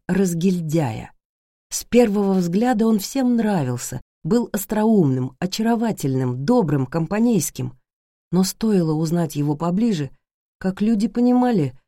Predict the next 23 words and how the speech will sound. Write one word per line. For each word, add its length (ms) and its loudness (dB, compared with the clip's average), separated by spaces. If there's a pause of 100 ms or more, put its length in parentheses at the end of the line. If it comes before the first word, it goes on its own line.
(220)
что 260 -4
на 240 6
этого 580 0
милого, 580 0
симпатичного 840 -4
мальчика 680 -4 (480)
абсолютно 880 0
ни 180 2
в 100 -10
чем 360 0
нельзя 380 0
положиться. 720 -4 (540)
Ваня 460 4
никогда 840 4
не 160 2
держал 400 0
свое 360 0
слово, 480 -4 (540)
не 160 6
понимал, 500 4
что 260 -2
такое 640 -2
ответственность. 1000 -4